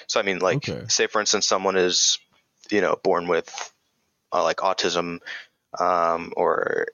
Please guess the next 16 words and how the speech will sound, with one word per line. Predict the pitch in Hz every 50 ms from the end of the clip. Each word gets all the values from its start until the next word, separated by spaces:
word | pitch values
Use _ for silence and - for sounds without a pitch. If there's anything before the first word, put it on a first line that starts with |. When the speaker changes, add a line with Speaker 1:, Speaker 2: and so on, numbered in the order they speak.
| - -
Speaker 1:
A-, | 95 - - 98
A | 95 85
D | 82
H | 80 -
D. | - 92 85
These | - 113 104
are, | 104 98 -
these | 107 107 101 98
are | 95 92 92 90 90
neurological, | 104 110 101 98 95 90 90 92 90 92 92 - - 90 80 80 82 - _ _ _ _ _ _ -
uh, | - 85 82 82 - -
disorders. | - 87 - - 107 98 90 90 - - - - - - - - - _ _ _ _ -
And | 90 87 85 82 -
so | - - 104 87 85 80 -
it's, | 101 - - -
it's, | - 101 - - - - - - - - -